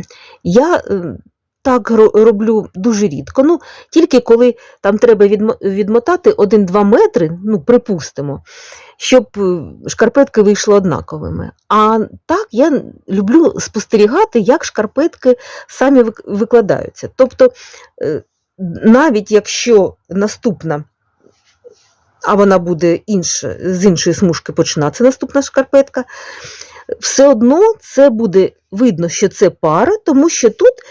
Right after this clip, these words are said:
е, повторюються смужки, і вони тут маленькі.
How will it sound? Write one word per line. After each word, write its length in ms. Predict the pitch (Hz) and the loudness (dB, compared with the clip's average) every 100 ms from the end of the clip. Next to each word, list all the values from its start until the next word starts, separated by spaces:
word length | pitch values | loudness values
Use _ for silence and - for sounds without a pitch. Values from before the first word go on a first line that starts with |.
| - - - - | -20 -20 -10 -4
е, 180 | 202 143 - _ _ _ _ _ _ - | -4 -6 -14 _ _ _ _ _ _ 0
повторюються 680 | 453 - 202 180 170 165 190 | 0 4 2 2 0 -4 -8
смужки, 500 | - 466 480 - 381 - | 0 2 2 0 0 0
і 100 | 226 | 0
вони 240 | 247 330 | 2 0
тут 280 | - 269 240 | -4 -10 -4
маленькі. 640 | 214 247 208 151 - _ | 0 2 2 -2 -10 _